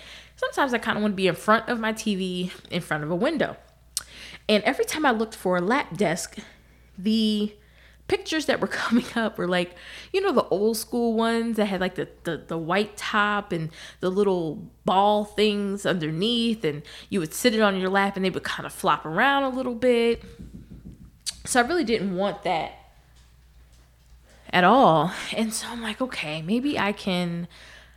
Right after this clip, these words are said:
find something different." And so I headed to my favorite place on earth, and that's Etsy, and just started typing in different, like,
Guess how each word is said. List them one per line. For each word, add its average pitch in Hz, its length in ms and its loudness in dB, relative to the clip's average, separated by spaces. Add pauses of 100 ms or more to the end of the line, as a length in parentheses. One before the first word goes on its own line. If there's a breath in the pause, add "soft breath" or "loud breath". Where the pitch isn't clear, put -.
(380 loud breath)
find 165 360 -2
something 220 320 -2
different." - 480 -2
And 175 80 -10
so 160 280 0
I 151 60 -2
headed 254 360 0
to 294 100 -2
my 240 120 2
favorite 202 380 4
place 175 320 0
on 185 180 2
earth, 156 380 0
and 170 120 -4
that's 170 300 -4
Etsy, 156 540 -2 (720 loud breath)
and 175 460 0
just - 200 -2
started 381 320 0 (200)
typing 247 440 0
in 208 100 4
different, 196 440 0
like, 175 220 2